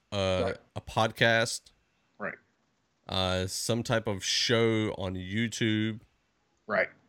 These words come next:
Speaker 1: anything like that, what you've experienced in launching different things, what would you say are the important things that you need to have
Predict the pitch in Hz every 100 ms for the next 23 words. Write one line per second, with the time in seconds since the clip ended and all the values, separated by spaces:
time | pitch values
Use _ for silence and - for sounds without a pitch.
0 | _ _ 135 175 160 139 127 104 101 104
1 | 98 95 - _ _ _ _ _ _ _
2 | _ _ _ _ _ _ _ - 123 123
3 | 170 147 - 135 120 117 110 - - 104
4 | 98 95 95 - 95 101 107 107 101 98
5 | 98 98 101 98 95 92 - - _ _
6 | _ _ _ _ _ _ _ _ _ _
7 | _ _ 120 143 156 151 147 - 120 113
8 | 104 98 - 123 82 101 113 107 101 -
9 | 104 104 110 107 98 107 98 92 90 85